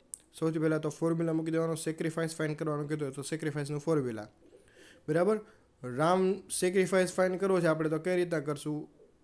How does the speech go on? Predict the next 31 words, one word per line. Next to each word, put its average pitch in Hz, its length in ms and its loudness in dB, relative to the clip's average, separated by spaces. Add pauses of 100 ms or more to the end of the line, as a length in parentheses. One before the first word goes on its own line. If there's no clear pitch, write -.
(340)
ઓલ્ડ 190 340 8
શેર 175 340 4
one 139 460 0
by 175 400 4 (120)
three 170 280 4 (760)
માઇનસ 165 640 2
ન્યૂ 165 460 4
શેર 165 480 -2 (260)
three 175 200 0
by 165 360 2 (160)
six 165 100 2 (240)
આ 147 120 -4
પ્રમાણે 143 360 -4
આવશે. 123 260 -6
બરાબર? 170 380 -2 (720)
તો 147 220 2
હવે 160 160 6
આનો 170 260 2
એલ 180 140 8
સી 196 140 2
એમ 160 100 4
લેવાનો. 143 240 2
એલ 160 140 4
સી 175 140 2
એમ 185 80 4
લેવા 190 240 4
માટે 190 220 2
શું 190 180 0
કરવાનું? 165 320 2
ડિનોમિનેટરમાં 175 1080 0
બે 175 440 4